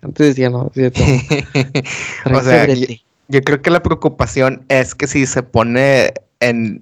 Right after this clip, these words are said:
Speaker 2: en, en dos meses, se pone de moda las damas chinas por internet
Speaker 1: <laughs>
Speaker 2: y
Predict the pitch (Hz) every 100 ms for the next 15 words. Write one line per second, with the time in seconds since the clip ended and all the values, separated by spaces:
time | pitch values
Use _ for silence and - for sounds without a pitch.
0 | - 117 - 120 120 123 - 160 180 -
1 | 127 123 - - 135 120 120 117 123 135
2 | 131 120 120 131 131 117 123 120 123 -
3 | - 156 135 135 - 143 139 135 139 151
4 | 139 156 156 147 - 233 226 - 180